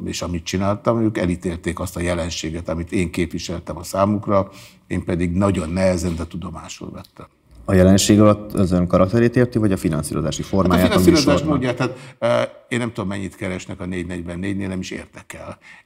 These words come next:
Speaker 1: Én nem kaptam fizetést kétezernégy óta, és meg kellett állnom a saját lábamon, később tartásdíjat kellett fizetnem, később munkatársakat kellett fizetnem, és én ezt a módját találtam. És nem is csináltam belőle titkot.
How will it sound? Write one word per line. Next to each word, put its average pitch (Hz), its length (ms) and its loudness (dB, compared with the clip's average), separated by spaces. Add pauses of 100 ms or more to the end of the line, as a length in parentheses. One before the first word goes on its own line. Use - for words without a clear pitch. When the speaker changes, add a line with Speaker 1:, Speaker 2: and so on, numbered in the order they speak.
Speaker 1:
Én 131 180 2
nem 107 240 -2
kaptam - 340 -8
fizetést 85 540 -10
kétezernégy 90 1500 -6
óta, 123 680 2 (240)
és - 180 -6
meg 113 220 -8
kellett 82 340 -12
állnom 87 340 -10
a 85 60 -12
saját 87 440 -14
lábamon, 95 840 -4
később - 400 -8
tartásdíjat 90 720 -4
kellett 87 280 -10
fizetnem, 87 540 -8 (380)
később - 380 -2
munkatársakat 92 800 -4
kellett 92 300 -4
fizetnem, 151 480 -4
és 127 140 -6
én 117 220 -4
ezt 95 260 -8
a 82 60 -8
módját 85 540 -12
találtam. 82 600 -16 (280)
És 101 200 -4
nem 90 160 -6
is 85 100 -10
csináltam 90 540 -8
belőle 90 320 -6
titkot. 80 480 -12